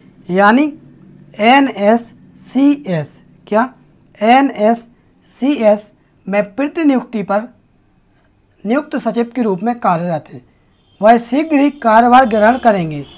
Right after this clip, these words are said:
अब बात आती है चेक गणराज्य की। तो चेक गणराज्य की राजधानी वो है प्राग, मुद्रा है चेक क्राउन, राष्ट्रपति है मिलो जमेन और राष्ट्रीय खेल है फुटबॉल।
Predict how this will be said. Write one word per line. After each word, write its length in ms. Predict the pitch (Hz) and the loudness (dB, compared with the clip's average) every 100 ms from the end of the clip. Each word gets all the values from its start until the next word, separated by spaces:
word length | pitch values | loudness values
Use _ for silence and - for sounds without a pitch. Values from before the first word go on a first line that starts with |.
| - - - | -20 -20 -8
अब 140 | 202 185 | -6 2
बात 240 | 214 240 | 2 6
आती 260 | 269 302 294 | 4 4 0
है 80 | |
चेक 300 | 294 254 247 | 0 0 0
गणराज्य 520 | 226 214 190 180 156 165 | 2 2 4 2 0 -8
की। 140 | 226 233 _ _ _ - | -8 -10 _ _ _ -10
तो 380 | 196 208 208 _ _ _ _ _ _ - | -6 -6 -6 _ _ _ _ _ _ -4
चेक 200 | 226 233 | -2 2
गणराज्य 420 | 262 254 262 240 | 0 4 2 2
की 100 | 269 | -2
राजधानी 500 | 226 208 220 247 262 | 2 2 2 2 2
वो 100 | 247 | 2
है 80 | 226 | 0
प्राग, 400 | 226 180 180 226 - _ _ _ 202 | -2 -4 -2 -4 -12 _ _ _ -6
मुद्रा 360 | 220 233 254 | -6 0 4
है 160 | 240 269 - - | 4 2 -6 -6
चेक 280 | 226 220 - | -4 -4 -4
क्राउन, 340 | 196 190 247 247 _ _ - | -2 0 -2 -6 _ _ -4
राष्ट्रपति 640 | 202 220 226 247 240 220 | 2 2 2 -6 -4 0
है 160 | 220 - _ _ _ _ _ - | -2 -2 _ _ _ _ _ -8
मिलो 260 | 208 254 254 | 0 2 2
जमेन 400 | 185 180 247 254 _ 190 | -2 -4 -4 -6 _ -6
और 80 | |
राष्ट्रीय 400 | 190 214 233 262 | 2 2 0 -6
खेल 200 | 202 180 | -4 -2
है 160 | 214 247 _ _ _ | -2 -6 _ _ _
फुटबॉल। 400 | 190 185 147 120 | -6 -6 -8 -10